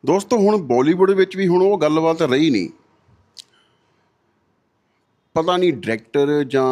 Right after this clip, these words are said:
ਰਾਈਟਰ ਮੁੱਕ ਗਏ ਉਹਨਾਂ ਕੋਲੇ ਵਧੀਆ, ਜਿਹੜੇ ਪੁਰਾਣੇ ਡਾਇਰੈਕਟਰ ਸੀ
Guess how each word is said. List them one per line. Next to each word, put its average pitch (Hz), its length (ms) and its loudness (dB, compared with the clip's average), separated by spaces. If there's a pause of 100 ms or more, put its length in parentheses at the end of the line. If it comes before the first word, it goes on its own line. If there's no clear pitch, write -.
(580)
ਰਾਈਟਰ 127 400 -2
ਮੁੱਕ 139 240 0
ਗਏ 139 140 0
ਉਹਨਾਂ 143 260 0
ਕੋਲੇ 123 160 0
ਵਧੀਆ, 123 440 -4 (1300)
ਜਿਹੜੇ 170 220 0
ਪੁਰਾਣੇ 127 360 -2
ਡਾਇਰੈਕਟਰ 151 320 -6
ਸੀ 151 400 -4